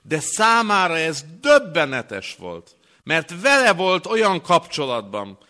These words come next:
amelyet soha nem tudott kialakítani a saját édesanyjával és az édesapjával. Tehát ő benne, a nagyszülőjében mindenkit elveszített. És ez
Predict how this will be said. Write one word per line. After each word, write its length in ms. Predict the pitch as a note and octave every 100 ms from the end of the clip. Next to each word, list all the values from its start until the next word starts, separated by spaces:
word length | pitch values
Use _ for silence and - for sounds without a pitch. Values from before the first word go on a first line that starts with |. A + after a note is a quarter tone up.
| _
amelyet 440 | - D#3 E3 D#3+ D#3
soha 400 | - C4 A#3 G3
nem 240 | E3+ D3+
tudott 320 | C#3+ C#3 C3+
kialakítani 800 | - D3+ C#3 B2+ B2+ A#2 A2 A#2 - _
a 80 | C#3
saját 460 | - G3 F3+ D3+ E3
édesanyjával 840 | E3 C#3+ B2 C3 B2 B2 A#2+ A#2+
és 140 | A#2+ A#2
az 140 | A#2
édesapjával. 1080 | A#2+ G#2+ F2+ - D#2+ E2 D#2 D2 D#2+ D#2+ - _ _ _
Tehát 340 | G3 G3 F#3
ő 140 | G#3 F#3+
benne, 680 | E3+ B3+ A#3 G#3 F3+ E3 - _ _
a 100 | D#3
nagyszülőjében 1000 | G3 A#3+ A3 - G3+ F3+ E3+ E3 D#3+ F3
mindenkit 840 | A3 C#4+ C4 E3 D3 A#2+ - -
elveszített. 920 | G2+ F2+ D#2+ - - D2+ D2+ _ _ _ _ _ _
És 160 | - C#3
ez 280 | F3 D3+